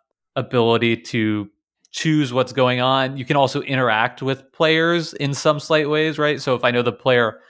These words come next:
left to me has a bunch of tiles in a row on the key space, I might choose not to give them a key.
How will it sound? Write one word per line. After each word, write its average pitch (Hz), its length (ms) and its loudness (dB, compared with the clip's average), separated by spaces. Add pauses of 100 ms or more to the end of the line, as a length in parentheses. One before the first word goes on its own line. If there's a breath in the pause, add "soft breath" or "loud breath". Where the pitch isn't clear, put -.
(280 soft breath)
left 113 360 -2
to 127 100 -4
me 120 220 0
has 113 500 0 (340)
a 113 420 0 (240)
bunch 117 300 -2
of 113 240 -2 (400)
tiles 131 360 0
in 131 60 -4
a 123 60 -2
row 127 180 4
on 120 120 0
the 117 80 -8
key 151 200 -10
space, 151 380 -8
I 143 80 -2
might 135 300 -2
choose 170 560 0
not 151 560 0
to 160 220 -2
give 147 220 -2
them 160 200 -2
a 135 80 -6
key. 151 500 -8